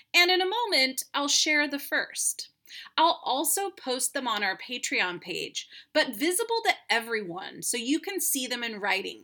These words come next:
if that's helpful. If you're at home and have time now,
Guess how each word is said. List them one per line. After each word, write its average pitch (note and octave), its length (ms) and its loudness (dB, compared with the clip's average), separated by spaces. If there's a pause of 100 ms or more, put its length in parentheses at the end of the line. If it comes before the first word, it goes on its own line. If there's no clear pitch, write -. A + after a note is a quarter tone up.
if F#3+ 180 -8
that's D#3 320 -6
helpful. - 520 -12 (760)
If B3+ 160 4
you're D4+ 240 2 (180)
at C#4 80 -4
home C4+ 380 0
and B3+ 80 -2
have A#3 260 0
time G3+ 420 0
now, A#3+ 500 0